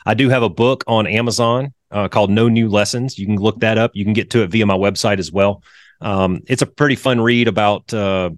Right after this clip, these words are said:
bad decision making, lack of planning, and, and the battle of wills to complete a goal. Whole nother story that we probably don't have time to get into.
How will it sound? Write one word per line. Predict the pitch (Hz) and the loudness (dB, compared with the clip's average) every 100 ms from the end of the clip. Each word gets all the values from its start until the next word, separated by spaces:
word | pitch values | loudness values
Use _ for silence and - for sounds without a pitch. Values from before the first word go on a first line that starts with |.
| _ _ | _ _
bad | 113 113 | -2 0
decision | 101 127 104 113 | -2 -2 0 0
making, | 110 101 107 | 0 -2 -4
lack | 101 107 104 | 0 0 0
of | 107 - | -4 -8
planning, | 117 110 110 110 104 | -6 -2 0 0 0
and, | 90 90 | -2 -4
and | 98 95 | -4 -4
the | |
battle | 85 110 110 104 | 0 0 0 0
of | 95 | 2
wills | 101 104 110 - | 2 2 0 -4
to | - 95 90 - | -4 -4 -4 -6
complete | - 90 110 | -6 0 2
a | 98 | 2
goal. | 98 98 110 - _ | 2 2 0 -4 _
Whole | - - 156 156 | -12 0 2 4
nother | 135 113 | 2 0
story | - - 101 104 101 | -2 -2 0 0 0
that | 80 | -4
we | 90 | -4
probably | 110 101 | -2 -2
don't | 87 | -4
have | 98 - | -6 -4
time | 104 92 | -4 -2
to | |
get | 90 | -2
into. | 92 90 95 92 | -2 -2 -2 -2